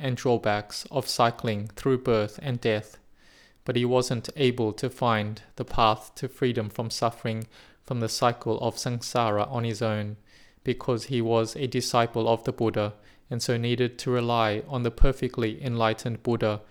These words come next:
that was rightly self-awakened to teach him, and then he could know following it. Then he would know the path and way of practice to see impermanence,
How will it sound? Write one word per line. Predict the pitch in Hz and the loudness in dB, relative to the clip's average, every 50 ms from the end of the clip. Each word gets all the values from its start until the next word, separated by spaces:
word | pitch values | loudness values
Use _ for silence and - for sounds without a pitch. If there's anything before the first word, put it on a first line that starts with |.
| - - - - - _ | -20 -20 -20 -20 -10 _
that | - 120 123 | -2 0 0
was | 135 127 113 110 | 0 0 -2 0
rightly | 123 117 117 120 - 131 117 107 104 | 2 2 2 2 2 -2 -4 -4 -4
self-awakened | 113 - - - 120 107 110 - - - 143 120 113 110 107 - - 110 104 104 - - - - _ _ - | -6 -6 -2 0 0 0 0 -2 -6 -4 0 2 2 2 0 -2 -6 -8 -8 -8 -12 -16 -20 -20 _ _ -10
to | - - 131 | -6 -6 -6
teach | 127 - 127 127 123 - - | -2 -2 -2 -2 -2 -2 -4
him, | 135 117 107 107 110 110 _ _ _ - _ _ _ - | -4 -4 -4 -6 -10 -14 _ _ _ -20 _ _ _ -6
and | 120 117 113 117 | -4 -2 0 0
then | 113 113 | 0 0
he | 120 120 139 127 | 0 -2 -4 -4
could | - 143 127 127 | -4 -4 -4 -2
know | 123 117 110 107 107 | 0 0 0 0 -2
following | 101 - - 123 117 113 110 107 104 104 | -4 -4 -2 0 0 2 0 -2 -2 -6
it. | 104 104 - - - - _ _ _ _ _ _ - - _ _ _ _ _ _ - | -6 -8 -8 -12 -20 -20 _ _ _ _ _ _ -20 -20 _ _ _ _ _ _ -4
Then | - 123 113 117 | -2 0 0 0
he | 120 127 131 | 0 2 2
would | 123 127 127 127 | 4 4 2 2
know | 127 127 123 117 | 2 2 2 2
the | 110 127 | 0 0
path | 123 - - - 113 107 104 107 - - - - - - - - - | -2 -2 0 2 2 2 2 0 -4 -10 -20 -20 -20 -20 -20 -14 -8
and | - 127 117 | -6 -2 2
way | 113 113 110 113 120 | 4 4 4 4 2
of | 139 127 - - | 0 -4 -6 -2
practice | - - 127 117 - - - 123 107 104 - - - | 2 4 4 4 2 0 -2 -2 -2 -4 -4 -10 -8
to | - - 131 | -6 -6 -4
see | - - - 139 120 107 107 - | -4 -2 0 0 0 0 -2 -4
impermanence, | 135 127 120 - - 131 123 120 117 110 110 107 107 107 - - - - | -6 -8 -2 2 2 2 2 2 -2 -2 -4 -4 -6 -8 -10 -12 -14 -14